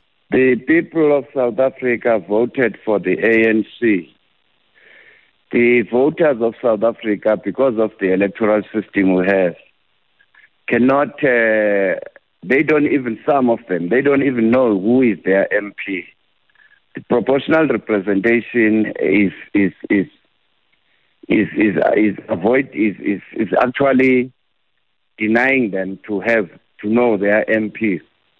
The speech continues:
So in terms of accountability, A N C was given a mandate in nineteen ninety-four, in, uh, in twenty sixteen.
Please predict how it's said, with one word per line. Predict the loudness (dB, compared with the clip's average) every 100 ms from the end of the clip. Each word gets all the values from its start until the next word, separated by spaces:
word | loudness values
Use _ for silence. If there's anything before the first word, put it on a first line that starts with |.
| _ _ _ _ _ -6
So | 0 2 4 2 -2 -12 _ -8
in | -8 -4 0
terms | 0 0
of | 0
accountability, | 0 -2 -2 -2 -2 -4 -2 0 2 0 -6 -12 -14 _ _ _ _ _ _ _
A | 0 2 2
N | -2 -4
C | 0
was | 2 0 -2
given | -2 0 0
a | 0
mandate | 0 0 2 0 -2 -8 -8
in | 0
nineteen | 2 2 2 2
ninety-four, | 2 0 -2 -8 -2 0 0 0
in, | 0 2 2
uh, | 2 2 2 0 -2
in | -2 -2 -4 _ _ _
twenty | -2 0 -2 -6
sixteen. | -12 -6 -2 -2 -4